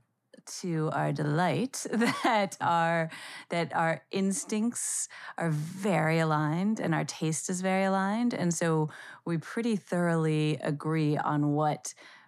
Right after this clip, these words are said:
we like and what is good and what we're trying to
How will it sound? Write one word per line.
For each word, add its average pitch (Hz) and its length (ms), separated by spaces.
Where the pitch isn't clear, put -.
we 160 140
like 151 420
and 147 80
what 147 160
is 143 140
good 151 220
and 147 120
what 143 140
we're 143 140
trying 143 580
to 143 180